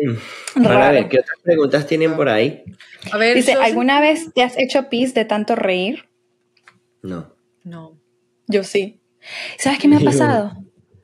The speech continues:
Speaker 2: O sea, no literal que te orinas,
Speaker 1: No, te sale
Speaker 2: sino
Speaker 1: un
Speaker 2: como que
Speaker 1: chorrito.
Speaker 2: te, exactamente.
Speaker 3: Te sale el chorrín,
Speaker 2: Sí, eso sí me ha
Speaker 3: ya.
Speaker 2: pasado. Pero ¿sabes qué también me pasó una vez? Demasiado raro.
Speaker 3: Cuenta.
Speaker 2: Un día, tipo, salí con amigos y me reí demasiado, pero, o sea, demasiado me reí.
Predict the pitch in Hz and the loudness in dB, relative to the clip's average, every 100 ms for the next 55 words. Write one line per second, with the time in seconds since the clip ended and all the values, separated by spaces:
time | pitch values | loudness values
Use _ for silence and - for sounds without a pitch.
0 | _ - 240 233 240 208 269 285 208 202 | _ -4 -2 0 0 2 0 2 0 0
1 | 254 254 - 214 196 196 214 226 240 240 | -4 -4 -2 2 2 2 2 4 4 2
2 | 202 - 104 240 233 233 226 220 - - | 0 -2 0 2 2 2 0 0 -2 -2
3 | 226 - 214 220 220 208 214 226 233 208 | -4 -4 -2 0 0 0 -2 0 -2 -2
4 | 185 185 185 208 220 226 214 170 165 - | -2 -2 -2 -4 -4 -2 -2 -2 -4 -4
5 | - _ _ - - - 247 247 294 302 | -8 _ _ -20 -18 -4 0 2 0 0
6 | 330 320 339 330 220 - 220 254 233 208 | 2 4 4 2 -4 -2 0 2 2 0
7 | 269 - - 220 214 208 208 - 233 233 | -4 -10 -4 0 2 0 -4 -6 -2 0
8 | 277 285 247 220 208 202 190 190 214 294 | -2 -4 -4 -4 -2 0 0 0 -2 -4
9 | - _ _ - 190 _ 214 _ - - | -10 _ _ -10 -10 _ -20 _ -20 -20
10 | - - - - - - - - _ 247 | -20 -20 -18 -18 -18 -20 -20 -20 _ 2
11 | 269 277 269 254 262 254 226 220 208 208 | 4 4 2 2 0 -2 -2 -2 -2 0
12 | 247 254 247 240 247 - 247 233 220 220 | 0 4 4 2 0 -2 0 2 2 2
13 | 220 208 269 254 214 - 233 220 220 214 | 0 0 -2 -2 -4 -2 0 0 0 -2
14 | 220 208 196 214 214 202 - 247 214 190 | -2 -2 0 0 0 -4 -4 0 0 0
15 | 190 185 190 190 247 311 | -2 -2 -2 0 0 -2